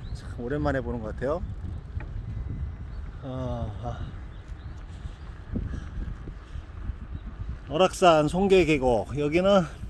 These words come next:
제가 가장 좋아하는 곳인데요. 여름에 아, 아주 시원합니다, 여기.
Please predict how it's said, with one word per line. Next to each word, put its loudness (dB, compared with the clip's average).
제가 4
가장 4
좋아하는 6
곳인데요. 4
여름에 4
아, -2
아주 -6
시원합니다, 2
여기. -2